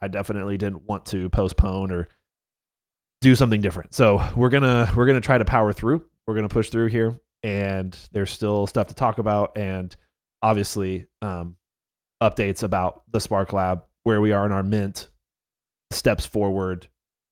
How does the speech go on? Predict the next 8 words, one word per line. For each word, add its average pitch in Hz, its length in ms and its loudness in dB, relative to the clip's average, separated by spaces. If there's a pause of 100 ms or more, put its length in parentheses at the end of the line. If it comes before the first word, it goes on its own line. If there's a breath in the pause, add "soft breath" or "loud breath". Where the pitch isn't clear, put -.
(120)
all 98 120 0
that 85 140 -6
good - 140 -12
stuff. - 280 -14 (680)
So, 95 260 2 (680)
Frank 135 380 2
and 107 380 0
DeFi, 110 540 2